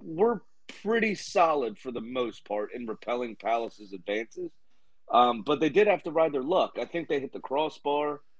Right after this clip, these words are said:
Um, Fabianski j-, just got fingertips to one. You know, I, they had to ride their luck a bit, but ultimately they got the job done. And under, you know, David Moyes, th-, this has been, you know, what we've come to expect from West Ham.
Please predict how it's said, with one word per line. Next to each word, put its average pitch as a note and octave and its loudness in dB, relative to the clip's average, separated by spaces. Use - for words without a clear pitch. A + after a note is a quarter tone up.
Um, G#2+ -2
Fabianski C3+ 2
j-, A2+ -12
just D3 2
got A#2 0
fingertips C#3+ -2
to C#3 -8
one. C#3 -2
You B2 0
know, B2 2
I, C#3 2
they D#3+ 4
had G3+ 8
to F#3 -2
ride E3+ 4
their C#3 -2
luck D3+ 0
a A2+ -2
bit, A2 -6
but A#2+ -6
ultimately C#3 -2
they D3+ -2
got F3+ 2
the E3 -8
job E3+ 2
done. F#2+ -6
And C3 -4
under, D#3 -4
you D3+ -4
know, C#3+ -2
David D3 2
Moyes, D3 0
th-, C#3 -8
this D3+ -4
has D3 -6
been, D3 0
you D3 0
know, C#3 2
what C#3 2
we've D#3 2
come D#3 -4
to D3+ 0
expect D3+ -4
from A#2+ -12
West F#2 -10
Ham. D#2 -10